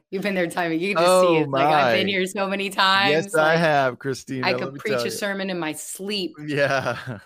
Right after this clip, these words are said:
Speaker 2: <laughs>
Speaker 1: regarding
Speaker 2: Yeah.
Speaker 1: this entire topic.
Speaker 2: Yeah.
Speaker 1: But the word that I have in my spirit, and this may be something, this may just be a prophetic word for anybody listening right now, is that you stand.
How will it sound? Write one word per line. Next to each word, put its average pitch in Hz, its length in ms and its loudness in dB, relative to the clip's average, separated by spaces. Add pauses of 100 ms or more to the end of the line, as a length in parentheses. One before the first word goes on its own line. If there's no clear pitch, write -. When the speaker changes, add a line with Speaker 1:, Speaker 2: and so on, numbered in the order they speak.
(240)
Speaker 2:
<laughs> - 440 -20
Speaker 1:
regarding 165 880 -2 (560)
Speaker 2:
Yeah. 110 180 -14
Speaker 1:
this 170 360 -8
entire 156 880 -4 (640)
topic. 151 540 -6 (200)
Speaker 2:
Yeah. 113 180 -10 (1600)
Speaker 1:
But 190 440 -2 (800)
the 202 80 -8
word 214 260 2
that 254 80 4
I 208 40 2
have 185 200 -2
in 180 80 -4
my 156 120 -2
spirit, 185 500 -6
and 170 100 -6
this 180 180 -8
may 180 140 -4
be 170 140 -8
something, 160 760 -6
this 190 180 -14
may 175 180 -6
just 165 220 -12
be 170 120 -4
a 160 60 -2
prophetic 160 460 -8
word 156 540 -6
for 170 260 -12
anybody 165 480 -8
listening 165 440 -6
right 151 160 -8
now, 147 260 -8
is 147 100 -10
that 151 200 -12
you 165 80 -14
stand. - 880 -12